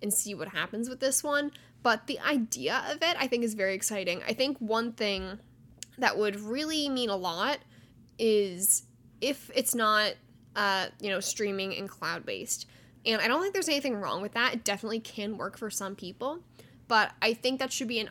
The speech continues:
option and not the only thing. And I don't, I think PlayStation Now does allow you to download a lot of the games. Um,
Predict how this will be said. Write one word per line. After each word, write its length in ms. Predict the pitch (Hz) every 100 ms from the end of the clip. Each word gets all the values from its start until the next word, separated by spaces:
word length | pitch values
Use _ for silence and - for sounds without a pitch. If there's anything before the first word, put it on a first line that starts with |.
| -
option 580 | 175 185 - 311 311
and 180 | - 233
not 240 | 220 202 202
the 140 | 214 -
only 280 | 202 190
thing. 260 | - 147 131
And 80 | 294
I 100 | 339
don't, 260 | 381 427 - -
I 100 | 330
think 240 | 427 571
PlayStation 540 | - 370 311 294 277 226
Now 160 | 214
does 240 | 220 202 202
allow 160 | 180
you 180 | 180 190
to 80 | 185
download 480 | 196 185 185 170 -
a 100 | -
lot 300 | 196 190 165
of 80 | 185
the 60 | 208
games. 560 | - 143 196 285 349 - - - -
Um, 320 | - 202 196